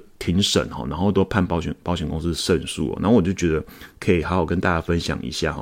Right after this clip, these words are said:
所以因为你很难去想象说，哎，我的保单明明就还没到期，那我在保单到期前发生的承保事故，可是保险公司到最后主张说，哎，保单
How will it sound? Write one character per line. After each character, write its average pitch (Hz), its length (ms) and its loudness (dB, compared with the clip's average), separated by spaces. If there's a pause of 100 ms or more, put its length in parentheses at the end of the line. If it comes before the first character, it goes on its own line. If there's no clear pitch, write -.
所 107 120 2
以 98 60 6
因 98 80 6
为 135 140 10
你 - 200 8
很 87 160 -2
难 80 140 -2
去 107 220 4 (440)
想 110 220 2
象 107 160 4
说， 101 140 4
哎， 170 100 6
我 110 400 10
的 117 80 10
保 95 220 6
单 123 280 8 (600)
明 110 120 12
明 123 80 12
就 139 120 12
还 131 80 8
没 98 100 8
到 113 180 8
期， 87 200 4
那 107 160 6
我 85 120 6
在 110 140 8
保 85 240 0
单 101 140 6
到 107 120 6
期 92 140 2
前 80 220 0
发 90 180 2
生 95 160 4
的 87 80 4
承 85 180 0
保 73 140 -2
事 - 160 -6
故， 82 160 -2
可 78 100 -4
是 87 80 0
保 95 140 4
险 87 100 0
公 85 140 0
司 85 100 -2
到 87 140 0
最 90 100 0
后 90 120 4
主 - 120 -6
张 82 140 -2
说， - 120 -2
哎， 117 100 6
保 107 160 8
单 107 280 8